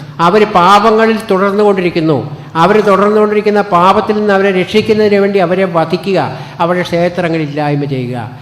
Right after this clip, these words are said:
അത് നിന്റെ ധർമ്മമാണ്. അതിലൂടെ നീ സ്വർഗരാജ്യത്തിന് അവകാശപ്പെടും, അവകാശിയായിത്തീരും. നീ വധിക്കുന്ന ആളുകൾക്കും സ്വർഗരാജ്യം കിട്ടുമെന്നായിരുന്നു അന്നത്തെ ഫിലോസഫി,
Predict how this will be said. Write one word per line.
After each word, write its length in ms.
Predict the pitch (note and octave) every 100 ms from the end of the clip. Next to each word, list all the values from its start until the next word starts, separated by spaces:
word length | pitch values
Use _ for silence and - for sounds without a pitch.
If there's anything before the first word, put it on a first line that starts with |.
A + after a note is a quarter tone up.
| - -
അത് 260 | D#3 E3 D#3
നിന്റെ 180 | D3+
ധർമ്മമാണ്. 440 | D3 C#3+ C#3+ D#3 D3
അതിലൂടെ 380 | D3+ F#3 G#3 G#3
നീ 160 | F#3+
സ്വർഗരാജ്യത്തിന് 640 | G3 F3+ G3 G#3 A3 G#3+
അവകാശപ്പെടും, 680 | G3 F#3+ G3 G3+ G3+ G#3+ B3 - -
അവകാശിയായിത്തീരും. 880 | E3 G3 G#3 A3+ G#3 G3+ G#3 A3+ A#3 - - - F#3
നീ 160 | A#3+
വധിക്കുന്ന 480 | C4 A#3+ B3 B3+ A#3+
ആളുകൾക്കും 580 | G3+ G3 A#3 C#4 C4+ C4+
സ്വർഗരാജ്യം 500 | A3+ A3 G#3+ G3+ G3
കിട്ടുമെന്നായിരുന്നു 560 | F#3+ F3+ E3+ D#3 D#3
അന്നത്തെ 340 | D3+ D#3 D#3+ D3+
ഫിലോസഫി, 540 | D3+ C#3 C3 B2+ A2+